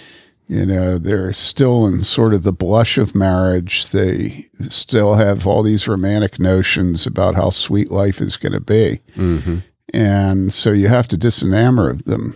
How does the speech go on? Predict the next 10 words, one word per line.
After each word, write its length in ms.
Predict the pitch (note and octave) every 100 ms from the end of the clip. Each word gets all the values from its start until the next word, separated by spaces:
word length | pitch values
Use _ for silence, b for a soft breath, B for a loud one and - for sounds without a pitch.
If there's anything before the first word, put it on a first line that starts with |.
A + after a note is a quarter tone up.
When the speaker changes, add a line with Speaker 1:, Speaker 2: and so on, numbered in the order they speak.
| -
Speaker 1:
of 160 | - -
those 340 | G2 F#2+ -
notions 580 | F2+ F2+ - - - -
right 300 | G#2+ C#3+ C#3
away. 440 | B2 A2+ G#2+ - - b b b b b b -
Because, 840 | G#2+ - A#2+ A2 G#2+ - - - _ _ _ _ _ _ - B B B B B _ b b b b b b b b b
you 200 | - B2
know, 500 | A#2+ B2 B2 A#2 G#2 - _ _ _ _ _ _ _ _ _ _ _ _ _ _ _
I 200 | A2+ E3
keep, 440 | - - F3 A2+